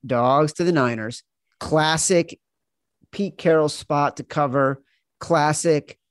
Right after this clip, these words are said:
Kyle Shanahan spot to not cover. The Seahawks, seven and a half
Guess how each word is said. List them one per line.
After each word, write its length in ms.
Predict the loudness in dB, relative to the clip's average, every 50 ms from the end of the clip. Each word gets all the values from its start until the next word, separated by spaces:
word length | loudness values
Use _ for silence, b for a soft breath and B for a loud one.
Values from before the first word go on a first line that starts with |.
| _ _ -6
Kyle 240 | -2 2 2 2
Shanahan 540 | 2 0 -2 -4 -4 -4 -4 -4 -4 -4 -4
spot 460 | -8 -8 -4 -2 0 0 0 -2 -4
to 140 | -4 -2 -2
not 300 | 0 0 0 0 -2 -4
cover. 380 | -6 -8 -6 -6 -6 -8 -8 -10 -14 _ _ _ _ _ _ _ _ _ _ _ _ _ _ _ -6
The 60 | -4
Seahawks, 560 | -4 0 0 0 2 2 2 0 -2 -4 -12 -16 _
seven 680 | -16 -14 -12 -10 -4 0 2 2 4 2 2 0 0 0
and 120 | 0 0
a 60 | 2
half 280 | 0 0 0 -2 -4